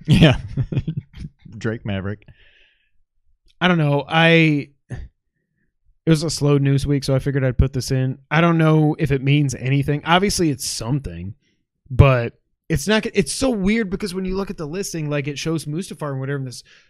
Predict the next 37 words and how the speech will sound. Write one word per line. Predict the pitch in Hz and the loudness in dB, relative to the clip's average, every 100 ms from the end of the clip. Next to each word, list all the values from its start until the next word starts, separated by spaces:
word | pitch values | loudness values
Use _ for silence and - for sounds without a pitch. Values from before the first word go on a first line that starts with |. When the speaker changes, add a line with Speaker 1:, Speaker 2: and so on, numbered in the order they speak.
| _ | _
Speaker 2:
Star | - - 156 127 123 117 | -20 -6 -4 -2 -4 -8
Wars, | 123 123 101 - - - - _ _ _ _ _ - | -6 -6 -6 -12 -20 -20 -20 _ _ _ _ _ 4
Project | - 120 160 - | 4 4 -6 -4
Maverick. | 160 127 - - | -4 -6 -8 -16
I'm | 151 | -14
like, | 185 - | -10 -8
"It's | 180 | -4
not | 285 294 | -2 0
gonna | 269 | 0
be | |
called | 214 - 214 214 185 123 - 135 | 4 6 6 6 4 2 0 2
Speaker 1:
<laughs> | 180 147 | 4 4
Speaker 2:
Project | 147 156 160 170 | 2 0 -2 -4
Maverick." | 180 180 185 139 135 | -2 0 0 -4 -6
Like, | 190 185 | 2 2
that | 139 196 | 2 0
doesn't | 269 226 196 | 0 -2 0
make | 196 208 | 2 2
any | 190 147 | 0 -2
sense. | - 196 175 | -4 -4 -4
So | 135 | -4
I | 160 | -2
don't | 196 | -2
know | 185 | -2
what | 147 147 156 | -2 -2 -2
this | 156 - | -6 -8
actually | 151 143 147 | -10 -6 -6
will | 123 117 151 139 104 - | -4 0 0 0 -6 -10
be. | 120 135 180 208 _ _ _ _ _ _ _ | -6 -4 -4 -8 _ _ _ _ _ _ _
I | 151 | -4
want | 143 151 175 | -2 0 -2
more | 190 175 | -4 -6
single | 160 - 165 175 | -6 -6 -6 -6
player | 151 170 165 165 143 _ _ _ _ _ | -6 -6 -4 -6 -8 _ _ _ _ _
Star | - - 143 143 | -18 -8 -4 -4
Wars | 143 147 147 139 | -4 -4 -4 -8
games. | - 117 123 120 117 | -10 -10 -8 -10 -14